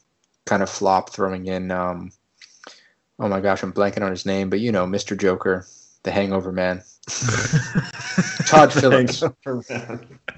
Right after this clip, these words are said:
Speaker 1: Todd Phillips. I think putting him in there was a little bit of a, uh, especially when Greta Gerwig was right there, and I think that she directed, uh, Little Women masterfully. And, and Joker, really, I think anyone could have done that. Uh, putting him in last year was a big mistake, but I usually like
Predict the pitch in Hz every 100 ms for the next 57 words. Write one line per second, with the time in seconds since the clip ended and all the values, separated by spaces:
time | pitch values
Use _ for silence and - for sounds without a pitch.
0 | - 202 139 139 233 226 190 180 170 151
1 | 135 156 123 104 98 98 95 110 127 123
2 | 123 117 113 104 101 101 98 95 90 90
3 | - _ _ _ _ - 196 - 156 120
4 | 117 107 107 117 113 95 95 95 101 104
5 | 101 95 98 - - - 104 95 - 95
6 | 90 - 98 87 87 92 92 92 95 92
7 | 92 87 90 92 98 - 92 90 - -
8 | _ _ _ 95 95 95 92 95 - 101
9 | 98 104 104 95 95 98 98 107 95 92
10 | 92 - 87 - 98 101 80 82 - _
11 | 110 95 90 87 90 - _ _ 175 139
12 | 120 113 107 104 113 104 101 104 101 -
13 | 101 98 - 92 - 131 107 104 101 98
14 | 98 95 95 -